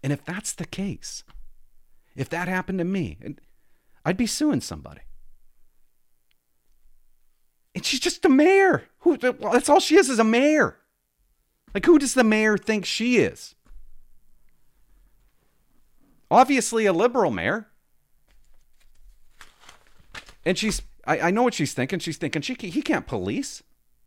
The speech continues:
He can't police Trail now because he said those words.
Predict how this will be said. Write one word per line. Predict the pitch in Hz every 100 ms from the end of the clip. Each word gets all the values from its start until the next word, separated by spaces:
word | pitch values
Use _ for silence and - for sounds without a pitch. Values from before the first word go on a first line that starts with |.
| _ _ _ _
He | -
can't | 262 269 123
police | 151 120 117 175 - -
Trail | - 131 143 170
now | 202 240 294 285 _ _ _ _ _ _ _ _
because | - 185
he | 190
said | - 175 170
those | 190 160
words. | 175 240 277 -